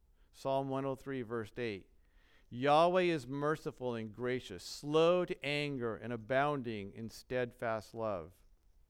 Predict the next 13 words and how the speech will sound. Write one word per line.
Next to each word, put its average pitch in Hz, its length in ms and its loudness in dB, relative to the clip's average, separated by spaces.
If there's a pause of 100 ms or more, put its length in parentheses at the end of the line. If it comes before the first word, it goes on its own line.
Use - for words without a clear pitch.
(1800)
But 147 120 2
it 151 100 4
is 139 240 2 (140)
only 214 800 4
in 160 180 -2
the 147 80 -2
person 190 760 0 (180)
of 131 220 2
Jesus 117 920 -4
that 127 180 0
we 131 300 -2
ever 156 420 2
hear 127 760 -2